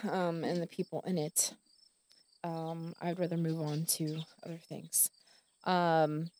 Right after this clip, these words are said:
so, what should we talk about today? What should we talk about? I didn't really plan it.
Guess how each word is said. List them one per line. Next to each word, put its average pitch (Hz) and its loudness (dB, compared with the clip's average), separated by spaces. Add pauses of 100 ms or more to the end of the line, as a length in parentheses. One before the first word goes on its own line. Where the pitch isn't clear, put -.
(2250)
so, 254 12 (920)
what 190 2
should - 2
we 175 2
talk 180 -2
about 175 -6
today? 170 2 (2000)
What 180 -2
should - -4
we 170 -6
talk - -14
about? 175 -12 (1160)
I - 8
didn't 233 12
really 247 12
plan 220 10
it. 254 8